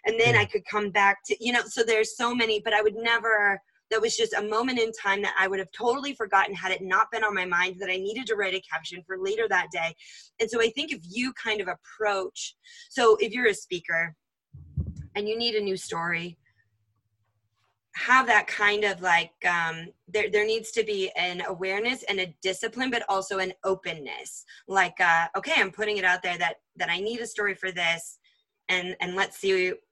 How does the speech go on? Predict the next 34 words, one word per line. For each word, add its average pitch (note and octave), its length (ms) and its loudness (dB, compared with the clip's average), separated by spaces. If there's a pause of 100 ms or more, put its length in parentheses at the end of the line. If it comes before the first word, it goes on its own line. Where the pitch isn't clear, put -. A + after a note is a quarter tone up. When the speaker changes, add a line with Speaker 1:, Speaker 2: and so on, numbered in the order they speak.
(220)
Speaker 1:
what - 320 0
will F3 100 0
happen." A3 520 2 (120)
I, F#3 280 6
Speaker 2:
Yeah. E3+ 320 4
Speaker 1:
uh, - 20 -18 (920)
I'm F#3+ 260 0
working G3 340 0
on F#3 100 -2
my E3+ 120 2
second G3+ 400 -2
book F3 300 -4
now. E3+ 340 -4 (300)
<laughs> A3+ 100 -6 (440)
You A3+ 100 2
know, F3+ 80 2
when G3 100 6
I'm F#3+ 160 2
not G#3 260 6
teaching F#3 500 -4 (360)
second F#3+ 360 -2 (140)
and F#3 260 -2
third F3 240 -4
grade. E3 360 -2 (400)
Um, A3 420 4 (100)
Speaker 2:
<laughs> D#3+ 120 -4
Speaker 1:
so C#4 120 2
<laughs> D4+ 400 4
I'm, C#4+ 200 6
I'm C#4+ 180 0
working - 400 2
on G4+ 140 2
it. - 120 -2 (160)
My G#4+ 100 10